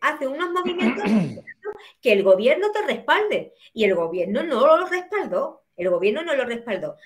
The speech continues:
Speaker 1: Ahora,
Speaker 2: Sí.
Speaker 1: llegados a ese punto, algunos pueden pensar, "Bueno, pues si está-, si estás viendo que el gobierno no te respalda,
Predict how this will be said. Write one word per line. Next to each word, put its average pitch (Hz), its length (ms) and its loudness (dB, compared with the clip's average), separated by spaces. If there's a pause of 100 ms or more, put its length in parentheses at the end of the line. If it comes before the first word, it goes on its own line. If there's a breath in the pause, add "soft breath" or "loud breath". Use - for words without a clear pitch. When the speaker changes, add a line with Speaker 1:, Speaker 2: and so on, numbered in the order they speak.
(160 loud breath)
Speaker 1:
Ahora, 233 400 2
Speaker 2:
Sí. 123 240 -12
Speaker 1:
llegados 339 420 2
a 381 60 0
ese 359 220 -4
punto, 175 560 -10 (480)
algunos 320 560 -2
pueden 247 320 0
pensar, 190 560 -6 (260)
"Bueno, 233 460 0
pues 185 160 -2
si 165 100 -6
está-, 208 300 -4
si - 200 -14
estás 262 360 -2
viendo 311 560 -4 (240 soft breath)
que 247 80 4
el 196 100 2
gobierno 214 460 0
no 269 140 -4
te 262 100 -2
respalda, 240 640 -4